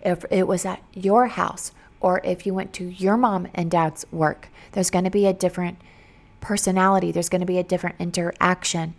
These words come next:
And we thank you guys so much for having understanding and to know that we care about each and every one of you guys. We love our own children, but you guys are very important to us, and we wanna make sure that you know that we are not trying to give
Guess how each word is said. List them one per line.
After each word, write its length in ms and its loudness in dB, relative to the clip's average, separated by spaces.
And 120 -4
we 320 -2
thank 280 -2
you 100 0
guys 240 -2
so 240 0
much 320 -2
for 140 -6
having 340 -4
understanding 920 -4
and 200 -4
to 100 -2
know 320 2
that 320 -2
we 120 4
care 300 0
about 260 0
each 220 -2
and 100 -2
every 220 0
one 180 0
of 80 -4
you 120 -4
guys. 440 -2
We 260 -2
love 280 6
our 160 4
own 220 0
children, 640 0
but 120 -2
you 140 -2
guys 380 -2
are 120 -4
very 360 0
important 480 -4
to 140 -4
us, 260 -2
and 140 -6
we 80 -2
wanna 240 -2
make 180 -4
sure 200 0
that 160 -4
you 120 -2
know 320 2
that 120 -2
we 120 0
are 100 0
not 320 -4
trying 320 -2
to 120 -8
give 320 0